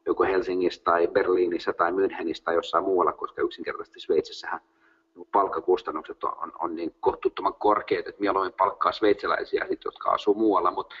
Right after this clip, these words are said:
mut in any case, niin, niin niissä markkinoissa tää tämmönen niin kuin ostamisen perinne, myös puhelimessa ostamisen perinne on, on vahva. Ja sitä kautta myös se, niin kuin se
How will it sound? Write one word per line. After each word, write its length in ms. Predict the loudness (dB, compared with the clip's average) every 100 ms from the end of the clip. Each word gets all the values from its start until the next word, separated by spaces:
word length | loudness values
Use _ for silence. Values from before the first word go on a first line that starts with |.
| -20 -14
mut 140 | 0
in 100 | 2
any 180 | 4 2
case, 280 | 2 2 2
niin, 140 | -4 -8 _ _
niin 100 | -10 2
niissä 280 | 2 4
markkinoissa 680 | 0 2 4 4 2 2 2 0 -12 _ _ _ _ _ 0
tää 120 | 2
tämmönen 380 | 2 2 2 0
niin 120 | 2
kuin 180 | 2 4
ostamisen 800 | 2 2 0 2 2 0 -4 -8 _ _ _
perinne, 560 | 4 4 4 0 -2 -6
myös 280 | -4 -4 -2
puhelimessa 520 | 0 4 4 2 -2 -4
ostamisen 420 | -2 -4 -4 -6
perinne 420 | -4 -2 -2 0
on, 200 | -2 -2
on 200 | -8 -2
vahva. 420 | 2 2 0 -4 -6 -20 -12 -10
Ja 60 |
sitä 160 | -2 0
kautta 280 | 2 0 -2
myös 320 | -2 -4 -4
se, 100 | -4
niin 140 | -4
kuin 120 | -6 -4
se 220 | -4